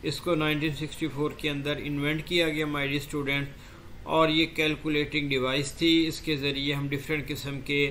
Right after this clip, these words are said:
कैलकुलेशन के प्रोसेस को बड़ी ईजीली और एफिशिएंटली परफॉर्म कर सकते थे। It was to be operated manually, इसको मैनुअली ऑपरेट किया जाता था।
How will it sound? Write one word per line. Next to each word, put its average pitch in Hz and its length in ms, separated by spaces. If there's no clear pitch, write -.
कैलकुलेशन 151 640
के 143 80
प्रोसेस 139 640
को 156 100
बड़ी 147 280
ईजीली 165 600
और 143 180
एफिशिएंटली 139 600
परफॉर्म 135 460
कर 131 160
सकते 151 420
थे। 160 320
It 139 80
was 151 180
to 151 180
be 143 160
operated 143 600
manually, 156 680
इसको 156 280
मैनुअली 143 440
ऑपरेट 151 460
किया 147 180
जाता 147 360
था। 139 320